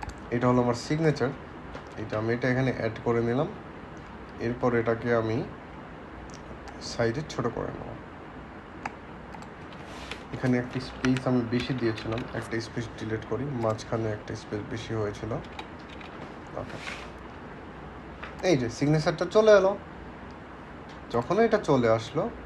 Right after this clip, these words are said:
তারপরে আমরা দেখি এখানে অনেকটা কিন্তু ফাঁকা হয়ে আছে। এই গ্যাপটা পূরণ করতে আমরা দুইটা কাজ করতে পারি, যদিও আমি এখন আপনাদের একটাই দেখাচ্ছি। এটা হলো একটা ফটো। এই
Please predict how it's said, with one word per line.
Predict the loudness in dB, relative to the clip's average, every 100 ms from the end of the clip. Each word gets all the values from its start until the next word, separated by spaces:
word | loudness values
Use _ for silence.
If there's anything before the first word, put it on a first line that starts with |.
| -12 -12 -14 -12 -14 -14 -14 -14 -12 -12 -12 -12 -12 -12 -12 -12 2 10
তারপরে | 10 10 6 6 6
আমরা | 4 4 2 2 -4 -4 -4
দেখি | -6 -8 -6
এখানে | 0 0 2 2
অনেকটা | 6 6 6 2
কিন্তু | 2 0 0 -4
ফাঁকা | 2 10 10
হয়ে | 10 8 6
আছে। | 2 -6 -10 -12 -14 -14 -12 -12 -14 -6 4
এই | 4
গ্যাপটা | 6 4 4
পূরণ | 2 6 6
করতে | 4 2 4
আমরা | 6 6 4
দুইটা | 2 6 8
কাজ | 6 0 -6
করতে | -6 -6
পারি, | -6 -8 -10 -12 -14 -12 -6
যদিও | 0 6 8
আমি | 8 8
এখন | 6 6
আপনাদের | 4 4 0 2
একটাই | 0 2 2 2
দেখাচ্ছি। | 0 -6 -10 -12 -8
এটা | 4 6
হলো | 6
একটা | 4 -2 6
ফটো। | 6 8 0 -4 -12 -14 -14 -12 -12 -12 -14 -4
এই | 0